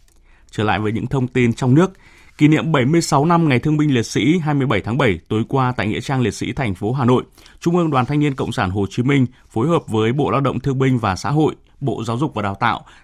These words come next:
thành phố Hà Nội tổ chức lễ thắp nến tri ân các anh hùng liệt sĩ cấp trung ương. Lễ thắp nến tri ân cũng được tổ chức tại chín điểm cầu Nghĩa trang Liệt sĩ các tỉnh Hòa Bình, Quảng Ngãi, Tây Ninh, Hà Giang, Quảng Ninh, Quảng Trị, Đắk Lắk, Trà Vinh, thành phố Cần Thơ,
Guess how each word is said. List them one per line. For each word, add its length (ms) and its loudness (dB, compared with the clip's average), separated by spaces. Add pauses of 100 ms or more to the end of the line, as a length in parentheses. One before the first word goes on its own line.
thành 200 -2
phố 140 -8
Hà 120 -2
Nội 200 2 (300)
tổ 120 0
chức 200 -2
lễ 200 0
thắp 220 -6
nến 220 2
tri 180 -2
ân 220 2
các 100 -4
anh 120 0
hùng 160 0
liệt 120 0
sĩ 320 -2
cấp 240 -2
trung 220 0
ương. 200 2 (500)
Lễ 120 -4
thắp 160 -6
nến 180 0
tri 140 -2
ân 140 0
cũng 140 -6
được 140 -4
tổ 120 -2
chức 220 -8
tại 160 -6
chín 220 -2
điểm 180 0
cầu 280 0
Nghĩa 160 -4
trang 180 -2
Liệt 120 -2
sĩ 260 -2
các 220 -6
tỉnh 280 -2
Hòa 220 -4
Bình, 280 -2 (120)
Quảng 240 -4
Ngãi, 260 -2 (100)
Tây 180 0
Ninh, 280 0
Hà 300 -2
Giang, 320 0 (100)
Quảng 240 -2
Ninh, 200 0 (120)
Quảng 180 -4
Trị, 280 -2 (200)
Đắk 220 -2
Lắk, 160 0 (120)
Trà 200 -4
Vinh, 240 2 (220)
thành 140 -6
phố 140 -4
Cần 160 -4
Thơ, 240 2